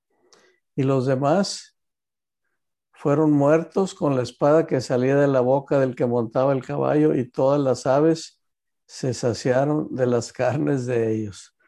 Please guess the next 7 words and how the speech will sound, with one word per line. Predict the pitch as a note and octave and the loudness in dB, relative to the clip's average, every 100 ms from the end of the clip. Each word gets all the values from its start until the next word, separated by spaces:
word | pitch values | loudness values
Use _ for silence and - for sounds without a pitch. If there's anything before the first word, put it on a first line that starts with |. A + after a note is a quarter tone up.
| _ _ _ | _ _ _
Aquí | A2+ G#2 C#3 | -10 -4 0
vemos | C3 C#3+ C#3 | 2 2 2
ya | C3 C3+ | 0 0
cómo | - C3+ D3 C#3+ | 0 0 2 0
el | |
Señor | B2 C3+ B2 C3 | -2 -2 0 2
acabó | C3+ C3+ B2 A#2 B2+ B2+ | 0 0 2 2 0 -4